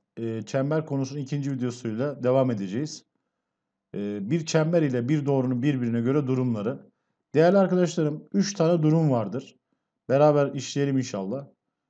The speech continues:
Birinci durumumuz şu. Çemberimizi çizelim. Doğrumuz çemberi iki noktada kesebilir.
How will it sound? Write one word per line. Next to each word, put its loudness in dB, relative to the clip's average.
Birinci 4
durumumuz 6
şu. -2
Çemberimizi 4
çizelim. -2
Doğrumuz 8
çemberi 4
iki -2
noktada 0
kesebilir. -2